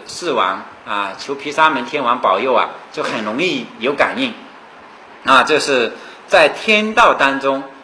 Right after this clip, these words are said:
他也是一个非常了不起的尊贵身。好，我们看到前面是行六度是因，尊贵身是果，他能够做到在任何中都能够实现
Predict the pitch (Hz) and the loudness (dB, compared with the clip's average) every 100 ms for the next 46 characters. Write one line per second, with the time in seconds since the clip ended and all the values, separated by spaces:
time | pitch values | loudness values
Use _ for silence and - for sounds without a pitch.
0 | - - 185 202 190 107 95 - 185 131 | -16 2 6 6 6 0 0 -4 -6 -6
1 | 127 120 95 - - - - 185 185 139 | -2 -2 -2 -8 -20 -18 -2 -2 2 2
2 | 113 90 143 143 104 104 92 - - - | 2 -2 -4 -6 -6 -2 -2 -4 -12 -6
3 | 123 143 117 117 104 113 - - - - | -6 -4 -4 -6 -10 -14 -20 -20 -20 -20
4 | - - 123 120 110 113 147 135 127 117 | -20 -2 0 0 -2 -4 -4 -2 4 4
5 | 110 - - - - - 117 156 135 - | 4 -2 -14 -20 -14 -8 -4 -4 -4 -4
6 | 117 107 120 113 156 196 135 160 - 127 | -6 -6 -6 -6 -4 -4 -4 -6 -8 -4
7 | 147 147 165 165 - - - 202 190 190 | 0 -2 -2 -14 -20 -20 -6 -4 -4 -2
8 | 226 131 - 139 143 143 - - 156 107 | -2 -2 0 -2 -2 -8 -12 -8 -8 -6
9 | - - - - - - 240 190 190 208 | -8 -10 -18 -20 -18 0 0 0 -2 -2
10 | 185 277 254 190 180 139 - - - 220 | -4 0 0 4 6 6 2 -10 0 4
11 | 190 269 285 170 139 170 170 175 - - | 4 2 2 0 -4 -4 -6 -8 -18 -20
12 | - 240 240 170 180 151 - - 160 147 | 0 2 2 0 0 0 -2 -10 -8 -6
13 | 165 135 | -2 -2